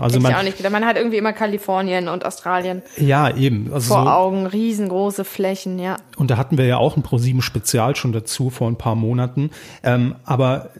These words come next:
Speaker 1: das ist eben das Gute, dass wir da eine Woche lang wirklich Zeit haben, um dieses ganze Thema einfach mal zu beleuchten und auch in allen Regionen dieser Welt und was es überhaupt bedeutet für die Welt. Weil, um ehrlich zu sein, man kennt das ja aus seinem eigenen Alltag,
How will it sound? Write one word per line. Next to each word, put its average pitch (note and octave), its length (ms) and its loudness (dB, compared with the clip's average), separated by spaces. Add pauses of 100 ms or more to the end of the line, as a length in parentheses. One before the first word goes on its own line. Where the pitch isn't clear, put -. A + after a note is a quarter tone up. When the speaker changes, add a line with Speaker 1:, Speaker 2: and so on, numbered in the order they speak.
(540)
Speaker 1:
das - 220 2
ist D3+ 100 0
eben D3 220 0
das B2 140 -2
Gute, D3+ 220 0
dass C3 180 0
wir C3 60 2
da B2 140 2
eine C3 240 2
Woche C3 260 2
lang A#2+ 240 2
wirklich B2+ 300 0
Zeit A#2+ 320 0
haben, C3+ 180 2
um B2 120 2
dieses A#2+ 260 0
ganze A#2+ 320 0
Thema C3+ 340 2
einfach A2 300 0
mal A2 260 2
zu A2+ 180 -2
beleuchten A2 520 0
und A#2 180 0
auch B2 240 2
in B2 180 0
allen B2 300 2
Regionen A#2+ 540 2
dieser A2 320 0
Welt B2+ 280 2 (320)
und C3+ 320 0 (300)
was B2+ 320 0
es B2+ 120 4
überhaupt A#2 300 2
bedeutet B2+ 600 0
für - 260 -2
die A2 140 -2
Welt. A2+ 240 0
Weil, B2 160 2 (220)
um C3+ 160 2
ehrlich G3 320 2
zu - 100 -2
sein, D3 300 0
man B2+ 160 0
kennt D#3 240 0
das - 140 0
ja B2 100 2
aus A2 180 0
seinem A2 220 0
eigenen A#2+ 400 0
Alltag, D#3+ 420 0